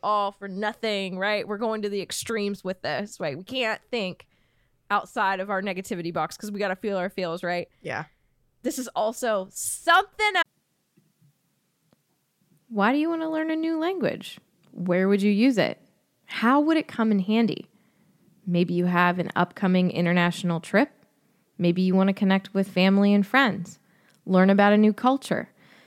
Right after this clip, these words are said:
Speaker 1: want to understand certain pop culture things. Well, Rosetta Stone is the most trusted language learning program. And guess what? It's available on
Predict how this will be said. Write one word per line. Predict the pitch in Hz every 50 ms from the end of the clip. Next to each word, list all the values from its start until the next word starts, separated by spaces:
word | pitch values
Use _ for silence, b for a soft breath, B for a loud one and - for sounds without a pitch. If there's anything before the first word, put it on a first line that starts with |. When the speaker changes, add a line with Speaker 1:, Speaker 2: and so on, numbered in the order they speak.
| b b b b _
Speaker 1:
want | 208 202 226 233 240 226 -
to | 269 - -
understand | 240 233 233 226 - - - 240 240 233 240 226
certain | - - - 196 196 - 226 220 214 196
pop | _ - - - 190 220 -
culture | - - 247 262 320 320 - 247 208
things. | - - 160 143 165 180 185 185 - - - _ _ _ _ _ _ _ - _ _
Well, | - 175 175 165 165 180 226 294 - _ b b b b b b b b b
Rosetta | - 190 190 185 190 202 214 302 339
Stone | - - - 220 196 185 196 208 233 240 - _ _ _ -
is | 208 202 190 -
the | 208
most | 202 196 180 175 180 - - -
trusted | - - - 214 214 233 - - - 302 302 254
language | 240 202 196 196 202 226 247 262 240 -
learning | 214 214 208 208 214 226 220
program. | - - 208 185 175 175 175 156 156 160 - - 170 - b b b b b b b b -
And | 220 214 226 220
guess | 214 220 208 196 - -
what? | 180 175 160 - - B B B B B B B B _
It's | 220 208 208
available | 240 220 196 - 208 208 214 220 247 226 254 269 269 277 269 - -
on | 190 196 180 175 175 170 165